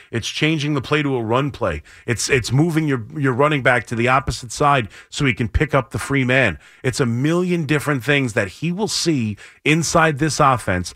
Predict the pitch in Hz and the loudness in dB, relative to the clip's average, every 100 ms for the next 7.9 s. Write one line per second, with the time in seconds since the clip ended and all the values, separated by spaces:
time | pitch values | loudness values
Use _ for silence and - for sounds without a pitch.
0 | - _ 135 135 131 135 131 131 127 117 | -18 _ 0 2 2 0 0 0 0 0
1 | 127 104 107 113 110 98 98 78 - - | -2 -2 -2 0 0 0 -2 -2 -8 -16
2 | - 277 294 185 220 233 - 185 156 131 | -2 0 2 2 2 2 2 0 2 -2
3 | - 127 120 107 127 120 104 120 113 117 | 0 0 0 0 -2 -2 0 0 0 -2
4 | 101 101 110 104 87 78 78 90 190 107 | -2 0 0 -2 -6 -8 -4 -2 -2 -2
5 | 80 82 78 71 71 71 139 - _ _ | -4 -6 -8 -10 -10 -10 -10 -14 _ _
6 | _ 123 110 139 123 113 - 123 113 113 | _ -2 2 2 2 -2 0 0 0 -2
7 | 107 104 101 104 120 104 104 90 - | -2 -2 0 2 0 -2 -6 -8 -12